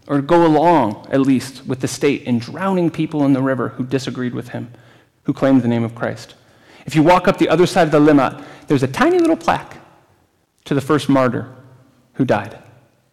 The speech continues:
Church, we gotta do better.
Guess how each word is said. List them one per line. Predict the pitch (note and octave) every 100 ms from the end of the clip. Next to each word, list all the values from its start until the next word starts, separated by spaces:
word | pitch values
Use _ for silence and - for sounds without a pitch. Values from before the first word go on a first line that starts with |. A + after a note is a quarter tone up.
| _ _ _ - _ _ _ _ _ _ _ _ _ _ _ _ _ _ _ _ _ _ _ -
Church, | - F3 -
we |
gotta | F#3 D#3+
do | B2+ A2+
better. | C3+ -